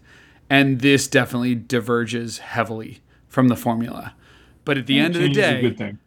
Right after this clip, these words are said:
Speaker 2: <laughs> Change
Speaker 1: What?
Speaker 2: is a good thing sometimes. Change is a good thing s-, sometimes, you know?
Speaker 1: Sure, sure. They made it looty. They made it very R P G-esque. Like, lots of, you're really interested in loot.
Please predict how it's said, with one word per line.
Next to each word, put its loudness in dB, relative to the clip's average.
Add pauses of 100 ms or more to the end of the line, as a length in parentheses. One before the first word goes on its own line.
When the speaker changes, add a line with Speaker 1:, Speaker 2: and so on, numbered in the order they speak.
(140)
Speaker 2:
<laughs> -2
Change -4
Speaker 1:
What? 4
Speaker 2:
is 4
a -2
good -2
thing -8
sometimes. -18
Change 4
is 4
a 4
good 2
thing 0
s-, -10 (240)
sometimes, -2
you -2
know? 4
Speaker 1:
Sure, 2 (260)
sure. 2
They 4
made 4
it 0
looty. -2 (260)
They 4
made 0
it 0
very 2
R 2
P -2
G-esque. -2
Like, -2
lots 4
of, -4 (280)
you're 6
really 4
interested 0
in 0
loot. 0